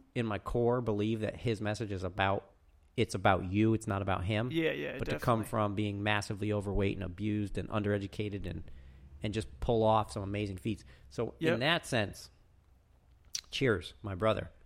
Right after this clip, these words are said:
Speaker 2: Definitely.
Speaker 1: But in the sense of, like, I wanna have a f-, I wanna have, like, a family or,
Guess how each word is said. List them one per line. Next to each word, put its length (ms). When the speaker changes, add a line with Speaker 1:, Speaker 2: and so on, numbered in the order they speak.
Speaker 2:
Definitely. 540
Speaker 1:
But 320
in 100
the 60
sense 320
of, 140
like, 320
I 120
wanna 340
have 300
a 60
f-, 240
I 100
wanna 240
have, 340
like, 240
a 40
family 800
or, 540